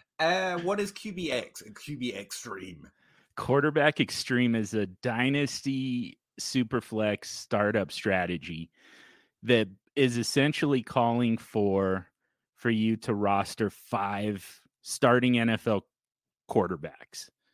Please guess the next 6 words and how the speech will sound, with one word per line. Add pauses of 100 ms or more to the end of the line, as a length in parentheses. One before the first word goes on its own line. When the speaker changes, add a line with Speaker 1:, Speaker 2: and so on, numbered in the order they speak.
(420)
Speaker 2:
which (100)
is (100)
particularly
hard
to (100)
do